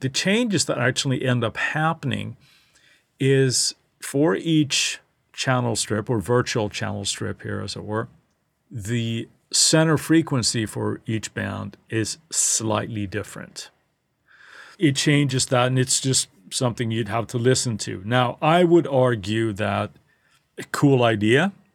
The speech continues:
and this is, again, this is just my opinion, if you're listening and mixing your track and adjusting the E Q, is it really in your best interest of changing it to a different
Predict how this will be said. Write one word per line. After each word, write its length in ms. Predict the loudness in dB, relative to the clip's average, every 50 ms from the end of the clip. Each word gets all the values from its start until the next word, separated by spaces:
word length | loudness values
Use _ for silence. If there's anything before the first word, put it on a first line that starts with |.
| _ _ -10
and 160 | -8 -8 -6
this 180 | -6 -6 -6 -4
is, 80 | -4
again, 360 | -4 -4 -2 -2 -2 -2 -2
this 200 | -4 -6 -6 -8
is 100 | -8 -8
just 280 | -8 -8 -6 -6 -8 -8 _ _ _
my 460 | -6 -4 0 0 2 2 0 0 -4 -6 _ -8
opinion, 640 | -8 -8 -8 -6 -4 -2 -2 -2 -4 -6 -8 -10 -14 _ -20 -20 -20 -20 -20 -20 -20 -20 _ _
if 320 | 4 4 4 4 2 0 2
you're 260 | 4 6 6 6 6
listening 840 | 4 4 4 4 4 2 2 2 2 2 2 2 0 -2 -4 -4 -8 _ _ _ _ _ _ _ _
and 220 | -2 0 0 2 2
mixing 480 | 0 0 0 0 0 0 0 0 0
your 200 | 0 0 0 0
track 520 | -2 -4 -2 0 0 0 0 0 -4 -4 -6
and 120 | -6 -6 -4
adjusting 500 | -4 -4 -4 -4 -4 -4 -4 -4 -4 -4
the 80 | -4
E 240 | -4 -4 -4 -4 -6
Q, 600 | -8 -10 -6 -4 -4 -4 -4 -4 -6 -8 -10 -12 _ _ _ _ _ _ _ _ 4
is 200 | 4 6 6 6
it 100 | 4 4
really 400 | 4 4 4 6 6 4 4 2
in 260 | 0 0 0 0 0
your 160 | 0 0 -2 -2
best 400 | -2 0 0 0 0 -2 -4 -4
interest 640 | -2 -2 -2 -2 -4 -4 -4 -4 -4 -6 -8 -10
of 180 | -10 -10 -8 -6
changing 520 | -6 -4 -4 -4 -4 -4 -6 -6 -6 -4
it 140 | -6 -6 -8 _ _ _ _ _ _ -10
to 180 | -4 -2 -2
a 60 | -2
different 540 | -2 -2 -6 -6 -6 -8 -8 -8 -8 -8 -10